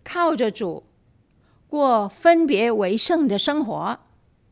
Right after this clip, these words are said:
使信仰呢，不至于流于外表的形式，而是落实在生活里，做一个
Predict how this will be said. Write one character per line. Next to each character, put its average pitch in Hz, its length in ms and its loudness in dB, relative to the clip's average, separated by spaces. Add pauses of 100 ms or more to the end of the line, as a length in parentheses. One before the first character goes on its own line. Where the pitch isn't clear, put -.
(560)
使 208 280 -2
信 285 300 0
仰 180 300 -2
呢， 185 180 -4 (440)
不 269 120 0
至 233 240 -2
于 233 240 2
流 214 480 2
于 294 380 4
外 247 500 0
表 143 300 -6
的 143 180 -10
形 156 340 -10
式， - 340 -8 (840)
而 214 180 -4
是 226 280 -2 (100)
落 254 340 2
实 165 300 -6
在 143 320 -6 (160)
生 208 400 -4
活 139 240 -12
里， - 300 -12 (1000)
做 247 220 0
一 190 160 -2
个 175 320 -8